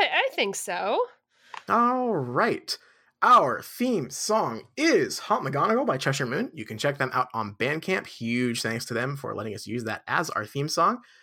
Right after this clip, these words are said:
Speaker 2: You can just check us out on Patreon, uh, patreon dot com slash shriekcast. We just hit four hundred dollars,
Speaker 1: Woo!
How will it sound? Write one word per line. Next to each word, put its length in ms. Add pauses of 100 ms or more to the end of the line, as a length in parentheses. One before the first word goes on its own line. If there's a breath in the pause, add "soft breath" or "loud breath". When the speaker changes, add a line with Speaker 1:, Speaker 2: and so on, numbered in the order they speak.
(260 soft breath)
Speaker 2:
You 60
can 100
just 200 (180)
check 320
us 260
out 260
on 200
Patreon, 680 (100)
uh, 160
patreon 460
dot 160
com 280
slash 400
shriekcast. 460
We 160
just 220
hit 180
four 180
hundred 240
dollars, 480 (140)
Speaker 1:
Woo! 60